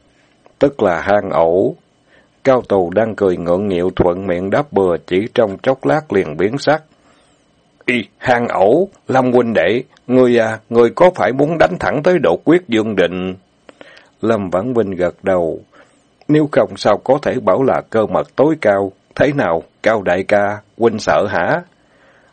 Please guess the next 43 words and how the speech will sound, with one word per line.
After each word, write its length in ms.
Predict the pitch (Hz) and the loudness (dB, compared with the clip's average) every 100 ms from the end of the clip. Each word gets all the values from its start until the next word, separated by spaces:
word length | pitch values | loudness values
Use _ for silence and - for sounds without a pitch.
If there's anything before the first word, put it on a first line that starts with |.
| - | -6
Lão 240 | 90 104 127 | 0 0 2
Cao 220 | 113 95 | 2 2
phỉ 160 | - 92 | 0 -4
nhổ 320 | 110 95 92 - | -2 0 0 0
khinh 220 | 117 98 | -4 -2
thường 320 | 107 82 71 | -2 -2 -2
nói, 360 | 87 107 143 180 _ _ _ _ _ _ | 0 0 -2 -6 _ _ _ _ _ _
"Ta 200 | - 113 82 | 2 4 2
sợ 200 | 80 85 | -2 0
cái 120 | - 139 | 2 2
rắm, 300 | 131 135 175 214 _ - | 4 2 0 -12 _ -2
ngày 200 | 110 78 | 0 0
ấy 180 | 73 135 | 0 0
ở 120 | 123 123 | 0 0
trong 140 | 127 104 101 | 0 0 2
doanh 200 | 104 98 | 0 0
trại 240 | - 71 95 | -2 0 0
vẫn 220 | 92 127 147 | 0 0 0
vẫn 200 | 87 143 | 0 0
nói 180 | 139 151 | 0 2
chơi, 320 | 110 101 92 - | 2 2 -2 -2
thấy 160 | 151 165 | -2 2
Lâm 260 | 127 113 | 2 2
huynh 240 | 98 98 92 | 0 0 0
đệ 160 | 80 92 | 0 0
cũng 200 | 101 135 | -2 0
chả 180 | 92 90 | 0 0
nói 160 | 76 165 | 0 -2
gì 100 | 127 76 | -2 -4
rõ 120 | 76 90 143 | 0 0 0
ràng. 300 | 98 87 73 _ - - _ | 0 -2 -6 _ -20 -20 _
Ta 160 | 117 107 - | 2 2 2
cũng 220 | 98 127 | -2 0
biết 160 | 165 - | -2 0
việc 220 | 95 - | -2 0
này 200 | 92 76 - | -2 -2 -2
không 220 | 107 104 | -2 0
đơn 220 | 104 101 | 0 0
giản, 320 | 87 80 139 190 - - - _ | 0 0 -2 -8 -16 -20 -20 _
không 220 | - 131 | 0 2
ngoài 240 | 120 101 78 | 2 0 0
mong 280 | 104 113 98 | 0 0 2
đợi, 280 | 85 92 | 0 0